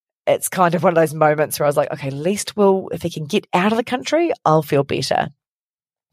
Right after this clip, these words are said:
I then got this call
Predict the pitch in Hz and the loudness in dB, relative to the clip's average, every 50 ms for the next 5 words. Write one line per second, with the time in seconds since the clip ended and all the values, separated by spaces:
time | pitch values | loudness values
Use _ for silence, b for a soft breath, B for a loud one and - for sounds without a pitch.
0 | - B B B B B B B B B B B - 160 170 170 160 185 180 180 | -20 B B B B B B B B B B B 2 2 2 4 4 2 2 2
1 | 180 180 175 175 165 180 165 - - - 165 160 - - - - - 180 170 165 | 0 -4 -8 -4 0 0 0 0 2 0 0 0 -2 -8 -12 -2 2 4 6 6
2 | 160 160 160 165 165 160 | 6 6 4 2 2 -2